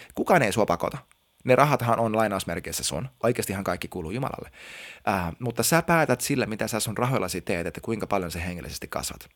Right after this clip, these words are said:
Mä sanon ton uudestaan, koska mä oikeasti uskon sille, että sä päätät, mitenkä sä kasvat hengellisesti. Sillä, mitä sä sun rahoillasi teet. Miksi mä voin sanoa sen näin vahvasti? Siksi, että Jeesus sanoi, että missä sun aarre on, siellä sun sydän myös on.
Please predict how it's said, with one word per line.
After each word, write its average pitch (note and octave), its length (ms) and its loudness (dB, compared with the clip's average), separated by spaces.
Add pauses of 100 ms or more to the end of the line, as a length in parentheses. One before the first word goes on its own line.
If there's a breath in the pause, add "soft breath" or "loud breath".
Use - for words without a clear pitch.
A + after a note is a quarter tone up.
(200)
Mä A#2+ 60 6
sanon E3 200 6
ton E3 80 8
uudestaan, F#2+ 320 2
koska D#2+ 160 -4
mä G#2+ 240 -2
oikeasti A#2+ 260 -4
uskon A2 240 -6
sille, F2 140 -4
että - 120 -4
sä F3 120 0
päätät, D#3+ 540 0 (380 loud breath)
mitenkä D3 460 2
sä B2+ 140 2
kasvat A#2 360 0
hengellisesti. D2 640 -6 (400 soft breath)
Sillä, C3+ 340 2
mitä A#2 220 0
sä G2+ 100 -2
sun F#2 180 -4
rahoillasi F2 400 -2
teet. - 280 -12 (300 loud breath)
Miksi D#3 240 -2
mä D#3+ 80 0
voin C#3 120 0
sanoa A#2+ 180 0
sen G2+ 160 -4
näin F#2+ 140 0
vahvasti? F2+ 440 -2
Siksi, - 420 0
että - 160 -6
Jeesus C#3 340 0
sanoi, G#2+ 160 -2
että G2+ 200 -8
missä D3 280 0
sun G2+ 240 -6
aarre C3+ 420 4
on, F#2 200 -4
siellä A2 280 0
sun F#2 180 -6
sydän C#2+ 280 -4
myös A#1+ 200 -8
on. - 200 -14